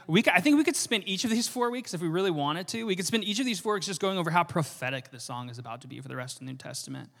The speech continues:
Like, there's hints of Paul, the Sermon on the Mount.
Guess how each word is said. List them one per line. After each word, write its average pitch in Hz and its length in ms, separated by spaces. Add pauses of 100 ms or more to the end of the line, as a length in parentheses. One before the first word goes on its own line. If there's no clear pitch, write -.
(320)
Like, 160 140
there's 180 160
hints 190 260
of 123 120
Paul, 185 540 (260)
the 147 60
Sermon 180 340
on 151 140
the 127 80
Mount. 151 380